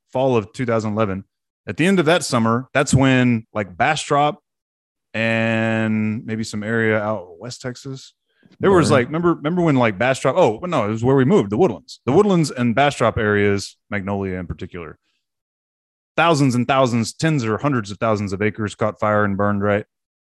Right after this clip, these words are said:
Speaker 2: Yeah.
Speaker 1: I remember that summer, th-, you know, seeing and hearing that Lake, uh, Travis in Austin, one of the biggest reservoirs in the state of Texas, had the very last boat ramp had dried up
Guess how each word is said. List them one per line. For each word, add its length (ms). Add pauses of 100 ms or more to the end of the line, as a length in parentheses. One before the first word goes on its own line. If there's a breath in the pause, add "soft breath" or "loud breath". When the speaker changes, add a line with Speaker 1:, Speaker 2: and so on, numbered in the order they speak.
(140)
Speaker 2:
Yeah. 160 (800)
Speaker 1:
I 80
remember 300
that 180
summer, 580 (340)
th-, 140 (400)
you 120
know, 100
seeing 320
and 100
hearing 260
that 140
Lake, 240 (160)
uh, 400
Travis 580
in 100
Austin, 540
one 120
of 60
the 60
biggest 300 (560)
reservoirs 420
in 80
the 60
state 220
of 80
Texas, 460 (320)
had 340
the 100
very 320
last 360
boat 200
ramp 300 (680)
had 260
dried 260
up 220